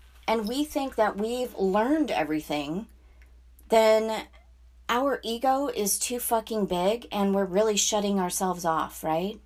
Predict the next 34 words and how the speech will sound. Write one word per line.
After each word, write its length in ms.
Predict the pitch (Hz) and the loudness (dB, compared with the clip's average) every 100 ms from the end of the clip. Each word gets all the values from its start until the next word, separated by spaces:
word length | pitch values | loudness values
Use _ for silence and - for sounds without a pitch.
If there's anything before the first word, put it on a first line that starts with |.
| - - - - | -20 -20 -18 -8
So 180 | - 254 | 0 2
I'm 140 | 339 | 2
gonna 160 | 415 330 | 2 0
stay 320 | - 220 269 | 2 0 0
open 320 | 175 165 156 | -2 -2 -4
to 120 | 156 170 | -2 0
that 200 | 156 170 | -2 -2
learning 300 | 165 151 147 | -2 -2 -2
process. 720 | 156 139 - 113 - - - - - - - - - - | -2 -2 -2 -4 -4 -8 -12 -18 -20 -20 -20 -20 -20 -4
I'm 140 | 240 302 | 0 2
gonna 140 | 381 | 2
stay 380 | - - 247 320 | 2 2 2 2
open 480 | 220 202 196 170 165 - - | 2 2 0 -2 -2 -10 -6
to 140 | 226 | 0
that 260 | 208 208 226 | 2 2 0
why. 520 | 196 240 247 147 113 - - - | 0 2 0 -2 -6 -18 -20 0
I'm 140 | 269 | 2
gonna 160 | 320 349 | 2 2
stay 320 | 311 - 269 | 0 0 -2
open 340 | - 269 320 240 | 0 0 0 -2
to 180 | - 160 | -2 -2
it. 200 | 151 - - - | -2 -6 -16 -6
I 80 | - | -4
wanna 320 | 247 311 277 | 2 2 2
learn 280 | 262 254 247 | 2 2 2
more 220 | 208 254 | 0 0
about 300 | 269 180 151 | 0 -2 -4
it. 160 | 147 - | -4 -4
I 80 | 226 | -2
wanna 280 | 277 302 269 | 2 2 2
dig 300 | 214 262 208 | 0 -4 -4
deeper 360 | 220 285 302 | -4 -4 -2
into 420 | 254 196 160 170 151 | -2 -2 -4 -4 -6
it, 160 | - | -6